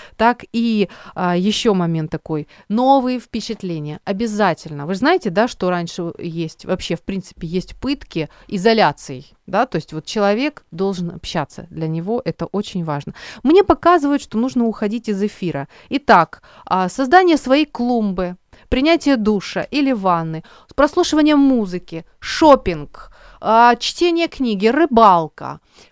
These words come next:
а, общение с Богом. Это все варианты ресурсного отдыха. Найдите для себя то, что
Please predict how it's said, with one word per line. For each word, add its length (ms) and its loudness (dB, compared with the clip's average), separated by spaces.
а, 260 2
общение 520 2
с 80 -6
Богом. 500 0
Это 220 -2
все 720 0
варианты 880 2
ресурсного 760 -4
отдыха. 460 -6
Найдите 680 -6
для 160 -4
себя 460 -2
то, 220 2
что 340 -6